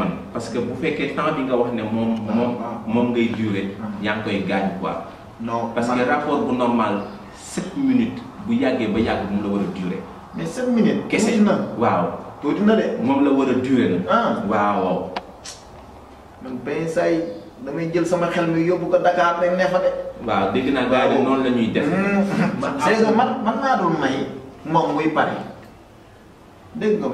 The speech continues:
Speaker 2: est-ce que dégg nga xaaral ma jënd verre ndax
Speaker 1: Hmm.
Speaker 2: man maa dul may moom muy, muy kii quoi. Damay, dam-, c'est, damay soxna, soxna, soxna quoi, jabar, soxna. Dégg may sens quoi. Sens bi ñu ko may mooy moom na dem ba yëg boppam. Ndax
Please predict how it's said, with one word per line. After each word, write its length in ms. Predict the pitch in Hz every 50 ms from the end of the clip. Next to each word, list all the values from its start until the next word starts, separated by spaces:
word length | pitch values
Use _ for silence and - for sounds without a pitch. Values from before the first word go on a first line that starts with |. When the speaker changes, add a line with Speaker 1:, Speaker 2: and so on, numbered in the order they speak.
| -
Speaker 2:
est-ce 120 | - - -
que 60 | 208 190
dégg 180 | 123 117 -
nga 80 | - 120
xaaral 200 | 117 107 - 123
ma 60 | 117
jënd 200 | 113 110 110 104
verre 240 | 110 113 110 113 - -
ndax 120 | - 104
Speaker 1:
Hmm. 600 | - 101 95 87 - - - - - - - -
Speaker 2:
man 160 | - - 269 -
maa 140 | 349 349
dul 140 | - 247 208
may 140 | 185 160 151
moom 260 | 147 151 156 151 151 151
muy, 200 | 156 151 151 151 151
muy 140 | 156 160 147 131 143
kii 220 | - 135 170 185
quoi. 120 | - 110 - - - - - - -
Damay, 360 | 202 208 214 240 247 220 - -
dam-, 160 | 208 208 -
c'est, 260 | - - 240 - 240
damay 300 | 226 220 220 226 226 - - -
soxna, 400 | - - 247 262 240 - - - - - -
soxna, 320 | - - 220 220 - -
soxna 260 | - - - 262 247 226
quoi, 120 | - - - 233
jabar, 260 | 220 247 - - 117 113 - - - - - - - - -
soxna. 260 | - - - - - - 220 - - - - - - - - - - - - - -
Dégg 320 | - 160 165 170 220 - - 208 -
may 140 | - - -
sens 340 | - - - - - - -
quoi. 140 | 131 117 - - - - - - - - - - - -
Sens 220 | - - 220 226 190
bi 160 | - 180 180
ñu 100 | 165 160
ko 60 | 156
may 100 | 139 127
mooy 300 | 123 123 123 117 120 120 - - - - - -
moom 260 | 127 131 131 127 127 127 127 - - - - -
na 100 | 135 160
dem 180 | 160 - 185 - - -
ba 60 | 156
yëg 360 | 156 - - 233 - - -
boppam. 460 | 175 170 - - - - 110 107 - - - - - - - - -
Ndax 140 | 165 - -